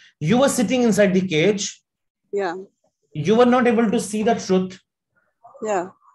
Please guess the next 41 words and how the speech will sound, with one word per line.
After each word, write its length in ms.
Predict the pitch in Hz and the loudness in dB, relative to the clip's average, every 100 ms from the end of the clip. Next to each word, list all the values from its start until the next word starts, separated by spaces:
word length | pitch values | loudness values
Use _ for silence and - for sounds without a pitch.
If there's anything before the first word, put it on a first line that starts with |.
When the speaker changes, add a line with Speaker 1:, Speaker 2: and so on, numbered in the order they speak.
| - | -6
Speaker 1:
You 140 | 165 | 0
were 80 | 196 | 2
not 160 | 226 208 | 4 4
able 180 | 208 214 | 2 2
to 80 | |
see 220 | 202 - 190 | -2 -2 0
the 160 | 202 | 0
reality, 640 | 160 147 160 156 160 190 - _ _ _ _ - | 2 0 0 -4 -6 -8 -10 _ _ _ _ -6
and 160 | 180 185 | 0 2
you 100 | 214 | 2
were 120 | 240 - - | 0 -6 -6
here, 200 | 185 185 | 0 2
and 240 | 214 208 190 | 2 2 2
therefore 300 | 190 185 208 | 0 0 2
you 120 | 202 | 2
felt 300 | - 175 175 | 0 -2 -2
weak, 240 | 143 185 | -2 -2
and 160 | 196 185 | 0 0
therefore 220 | 185 202 | 0 0
you 120 | 185 | -2
could 160 | 180 160 | -2 -2
not 200 | 147 139 | -2 -2
get 180 | 117 92 | -6 -8
up. 120 | - _ _ _ _ _ _ _ _ _ _ | -16 _ _ _ _ _ _ _ _ _ _
Now 80 | 190 | -4
I 180 | 180 185 | 0 0
Speaker 2:
Right. 100 | 190 | 2
Speaker 1:
give 160 | 247 226 | 0 -2
you 100 | 269 | -2
hand. 580 | 185 170 135 156 220 202 - _ _ _ _ _ _ - | 0 2 0 -2 -4 -8 -14 _ _ _ _ _ _ -4
Ideally, 380 | 160 202 247 | -2 0 2
you 140 | 233 220 | 2 2
should 220 | - 233 | 0 0
have 240 | 190 196 | 2 2
your 120 | 208 202 | 4 2
own 120 | 214 | 0
strength 340 | 202 196 190 | -2 -2 0
to 60 | 185 | 0
get 220 | 143 127 | 0 0
up, 100 | 196 | 0
but 220 | 196 208 | 0 -2